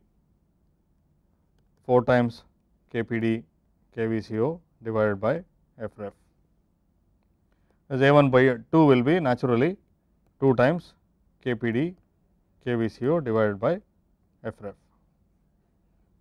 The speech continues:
Okay. Now, we want this to be sufficiently small compared to the main one, which has a strength of one. Okay.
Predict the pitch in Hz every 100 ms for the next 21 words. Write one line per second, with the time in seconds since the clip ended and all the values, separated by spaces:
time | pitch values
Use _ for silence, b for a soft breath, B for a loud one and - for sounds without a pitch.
0 | _ _ _ _ _ _ _ _ - 104
1 | - 214 - _ _ _ _ _ _ _
2 | _ - 170 170 165 214 208 196 180 185
3 | 165 147 180 160 170 156 135 170 165 180
4 | - - 139 156 151 143 127 131 127 123
5 | 202 214 - 131 139 139 131 - 135 131
6 | 123 113 120 101 _ _ _ - 104 196